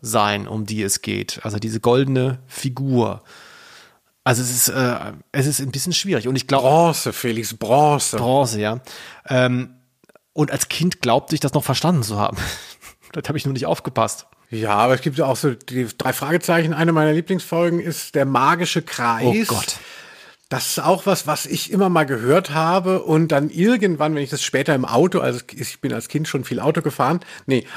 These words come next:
Speaker 2: also als ich dann, äh, später ein eigenes Auto hatte und dann immer wieder dieselben fünf Kassetten, die da im Fußraum lagen, neben den Bierdosen gehört hatte,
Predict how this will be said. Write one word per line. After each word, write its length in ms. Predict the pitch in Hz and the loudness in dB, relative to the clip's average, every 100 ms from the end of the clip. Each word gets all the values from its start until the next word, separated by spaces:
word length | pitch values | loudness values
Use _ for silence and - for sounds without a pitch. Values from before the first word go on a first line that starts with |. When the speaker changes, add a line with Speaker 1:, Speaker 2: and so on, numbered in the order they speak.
| - | -2
Speaker 2:
also 200 | 131 147 | 0 2
als 220 | 143 - | 0 -2
ich 80 | - | 0
dann, 340 | 135 139 135 | 2 2 0
äh, 160 | 123 120 | -2 -2
später 300 | - 131 131 | 2 2 2
ein 140 | 120 | 0
eigenes 340 | 117 117 117 | -2 -2 -4
Auto 300 | 107 131 165 131 | -2 -2 0 0
hatte 160 | 147 | 0
und 80 | 139 | 0
dann 160 | 123 123 | -2 -2
immer 320 | 135 156 135 | 0 2 2
wieder 160 | 131 | 2
dieselben 640 | 127 123 120 131 143 135 120 | 0 0 2 4 4 0 -4
fünf 240 | - 151 | -4 -4
Kassetten, 380 | - 127 165 160 | -2 -2 -2 -2
die 60 | 131 | 0
da 220 | 123 117 | 0 0
im 220 | 120 117 | -2 -4
Fußraum 480 | - 185 - 110 113 | -4 -6 0 0 2
lagen, 460 | 117 110 127 190 - - - | 2 2 2 -2 -6 -20 -6
neben 220 | 131 135 | -2 0
den 160 | 127 127 | 0 0
Bierdosen 580 | 143 135 139 147 165 143 | 0 2 2 2 0 0
gehört 380 | 139 156 165 | 4 4 4
hatte, 260 | 127 127 165 | 0 0 -4